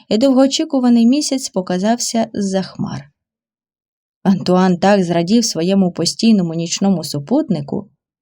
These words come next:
що негайно почав розмову. Він повідомив про загадкову зустріч, повідав про свої печалі та радощі,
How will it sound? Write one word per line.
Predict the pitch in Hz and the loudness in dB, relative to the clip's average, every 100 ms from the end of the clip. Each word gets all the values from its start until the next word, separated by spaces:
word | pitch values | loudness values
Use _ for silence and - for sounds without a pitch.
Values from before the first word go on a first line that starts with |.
| _ _ _ | _ _ _
що | - - 285 | -4 0 2
негайно | 277 339 359 | 4 4 2
почав | 330 277 277 269 | 0 -2 0 0
розмову. | 247 165 165 156 139 185 - _ _ _ _ _ _ _ _ _ - | -2 -4 -10 -14 -14 -16 -18 _ _ _ _ _ _ _ _ _ 2
Він | 208 196 | 4 4
повідомив | 190 180 175 185 185 170 | 2 0 0 2 2 0
про | - 175 | -2 -2
загадкову | 175 170 - 180 165 | 0 -2 -2 -2 -2
зустріч, | 151 185 208 - 190 185 - _ _ _ _ _ _ | -2 -2 -2 -4 -8 -8 -14 _ _ _ _ _ _
повідав | 247 247 277 240 | 2 4 4 0
про | 233 220 | 0 -4
свої | - 208 240 | -2 0 0
печалі | 226 190 254 247 190 | -2 -2 0 2 0
та | 156 156 | -2 -2
радощі, | 185 254 208 196 - - - | 2 2 0 -4 -8 -10 -14